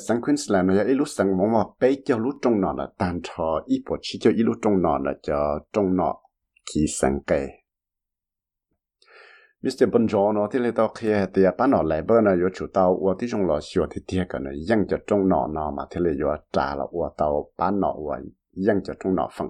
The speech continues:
trong. Thế giờ thả cho thì sẽ lần tư có trả là, và tụi thầy bị trả rong đùa. Thì Doctor Glenn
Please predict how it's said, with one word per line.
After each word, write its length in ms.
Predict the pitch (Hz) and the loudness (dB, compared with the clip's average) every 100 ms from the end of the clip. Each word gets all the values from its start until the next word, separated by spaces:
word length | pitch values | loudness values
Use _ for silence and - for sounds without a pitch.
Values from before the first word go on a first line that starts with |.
| - | -8
trong. 240 | - 98 110 _ _ _ _ _ _ _ _ _ _ _ _ _ _ _ _ - - - _ - | -2 0 -2 _ _ _ _ _ _ _ _ _ _ _ _ _ _ _ _ -20 -20 -20 _ -2
Thế 100 | 147 | 2
giờ 180 | 160 127 113 | 4 4 2
thả 300 | 90 82 78 - 127 | -2 0 -2 -4 0
cho 300 | 107 98 82 | 2 0 -2
thì 80 | 90 82 | -2 -4
sẽ 200 | - 120 | 0 0
lần 200 | 127 120 | 2 2
tư 320 | 123 110 101 87 85 | 2 2 2 0 0
có 140 | 90 92 | -2 0
trả 160 | 92 78 | 0 0
là, 80 | 71 | 0
và 60 | 82 | -4
tụi 100 | 69 | -6
thầy 100 | 101 | -4
bị 100 | 90 - | -6 -4
trả 180 | 71 76 | -4 -4
rong 300 | 80 80 80 | -6 -6 -4
đùa. 300 | 82 78 73 _ _ _ _ - | -2 0 -2 _ _ _ _ -6
Thì 60 | 87 85 82 82 _ _ - | -2 2 0 -2 _ _ -8
Doctor 400 | 101 120 - 147 127 92 | 2 2 6 6 6 4
Glenn 460 | 113 107 104 98 | 4 4 4 2